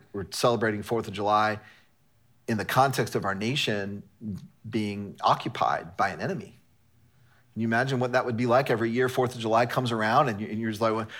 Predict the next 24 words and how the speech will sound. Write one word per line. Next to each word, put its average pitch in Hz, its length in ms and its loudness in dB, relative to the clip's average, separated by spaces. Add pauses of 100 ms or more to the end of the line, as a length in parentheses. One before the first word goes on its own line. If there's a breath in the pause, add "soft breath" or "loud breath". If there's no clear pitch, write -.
(160 loud breath)
we're 143 260 -2
celebrating 196 480 8
freedom, 247 280 6
but 165 140 2
we 143 80 2
don't 165 160 6
have 240 400 8
freedom." - 440 -2 (520 loud breath)
That's - 460 4
how 123 240 4
they 110 120 0
would 104 180 0
have 101 100 -2
felt. 202 260 4
And 113 100 -2
so 120 120 0
every 139 160 0
time 123 200 -2
Passover 143 460 0
came 117 260 -4
around, 139 280 2
there 107 100 -4
was 104 160 -6
this - 220 -6